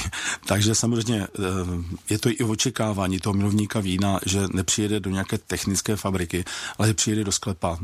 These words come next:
kde se projde po tom sklep, uvidí tam sudy, eh, uvidí tam vlastně výrobu třeba z sektů,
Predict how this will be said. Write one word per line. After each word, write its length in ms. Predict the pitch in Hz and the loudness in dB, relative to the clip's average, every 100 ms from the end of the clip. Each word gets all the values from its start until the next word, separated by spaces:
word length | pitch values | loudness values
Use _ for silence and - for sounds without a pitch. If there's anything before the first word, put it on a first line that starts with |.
| 82 | -4
kde 80 | 101 | 0
se 140 | - | 0
projde 340 | 92 98 107 110 | 0 0 0 0
po 100 | - | -2
tom 160 | 107 | -2
sklep, 280 | 95 - 92 | -2 0 -2
uvidí 280 | - 101 98 | 0 -2 0
tam 200 | 104 110 | 0 2
sudy, 380 | - - 95 87 - - - - - | 2 0 -2 -2 -4 -12 -12 -10 0
eh, 220 | 104 98 - | 2 2 2
uvidí 340 | 113 104 107 | 0 2 0
tam 240 | 101 110 | 2 0
vlastně 300 | 107 98 113 | 2 2 2
výrobu 440 | 98 87 107 101 110 | 0 0 0 0 0
třeba 300 | - 104 98 | 0 0 0
z 120 | - 90 | 0 2
sektů, 800 | - 98 - - 101 95 90 | 0 0 -6 -4 0 0 -2